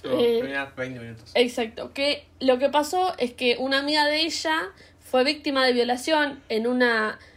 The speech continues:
Speaker 1: situación muy similar. Ella estaba en una fiesta, amiga de ella de, de toda la vida, pero ya estaban en la universidad.
Speaker 2: Claro.
Speaker 1: Fue situ-, fue víctima de una situación muy similar a la que ella, tipo,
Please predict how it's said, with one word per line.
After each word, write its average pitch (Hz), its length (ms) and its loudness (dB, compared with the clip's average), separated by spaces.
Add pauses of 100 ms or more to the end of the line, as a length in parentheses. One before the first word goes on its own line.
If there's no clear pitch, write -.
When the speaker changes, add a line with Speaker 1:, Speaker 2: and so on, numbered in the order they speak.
(120)
Speaker 1:
situación 254 360 0
muy 269 180 -2
similar. 277 680 2
Ella 240 180 -4
estaba 240 220 0
en 247 80 0
una 240 160 -2
fiesta, 277 680 -2
amiga 262 300 0
de 277 80 4
ella 285 200 0
de, 240 360 0 (100)
de 214 140 -6
toda 254 160 2
la 262 120 4
vida, 285 220 0
pero 247 120 -4
ya 247 80 -4
estaban 247 300 0
en 220 300 -2
la 214 100 2
universidad. 277 760 0
Speaker 2:
Claro. 254 240 -14 (520)
Speaker 1:
Fue 269 140 4
situ-, 262 300 -4
fue 269 300 2
víctima 277 380 -2
de 277 60 2
una 269 120 0
situación 254 360 0
muy 226 300 0
similar 269 440 0
a 226 40 0
la 208 240 -2
que 220 140 -6
ella, 220 260 -2
tipo, - 380 -12